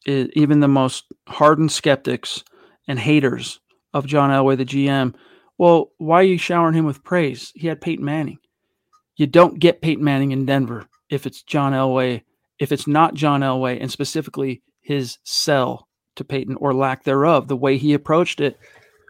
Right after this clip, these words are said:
was unique and separated the Denver Broncos from all the other teams that were clamoring for his services. Tom again, "I love Hackett. I'm just a little nervous about the whole coaching staff being first timers.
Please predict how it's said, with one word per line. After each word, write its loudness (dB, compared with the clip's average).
was 6
unique -2
and -12
separated -2
the -6
Denver -4
Broncos -4
from -10
all 2
the 0
other -2
teams -10
that -10
were -12
clamoring -4
for -10
his -8
services. -6
Tom 4
again, 2
"I 2
love 8
Hackett. 2
I'm -2
just 0
a 0
little 2
nervous 0
about 0
the -8
whole -2
coaching -4
staff -4
being 0
first -4
timers. -2